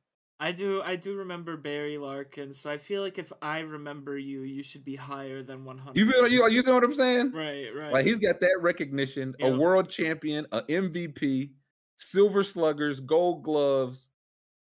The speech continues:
Speaker 2: almost four hundred stolen bases. There have not been ninety-nine better players than Barry Larkin.
Speaker 1: Yeah,
Speaker 2: I just,
Speaker 1: no.
Speaker 2: I just, and this is not me saying, yeah, he should be number one. He should,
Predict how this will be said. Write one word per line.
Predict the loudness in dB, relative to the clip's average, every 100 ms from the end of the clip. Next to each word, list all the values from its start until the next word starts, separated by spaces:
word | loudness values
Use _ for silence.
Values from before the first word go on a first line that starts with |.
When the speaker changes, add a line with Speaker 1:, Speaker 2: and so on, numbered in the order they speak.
| -4
Speaker 2:
almost | -2 -2 -4 -4
four | -4 -2
hundred | -4 -8 -8
stolen | -2 -2 -2 0
bases. | 0 0 -4 -6 -8 _ _
There | 0 4 4
have | 2
not | 0 -2 0
been | -2 0
ninety-nine | 0 0 -2 -2 -2 -2 -2 -4 -2
better | 0 0 -4
players | -6 -6 -8
than | -12
Barry | -12 -10
Larkin. | -10 -14 -10 -8
Speaker 1:
Yeah, | -4
Speaker 2:
I | -4
just, | -4 -8
Speaker 1:
no. | -10 -2
Speaker 2:
I | 0
just, | 0 -4 -6 _ _ _ _ _ _ -18 -18 _ _ _ _ _ -6
and | 0
this | 0
is | 2
not | 2 2
me | 0
saying, | 2 2 2
yeah, | 4 4
he | 2
should | -2
be | -2
number | 0 0 2
one. | 4 4 2 -2
He | -2
should, | 4 4 4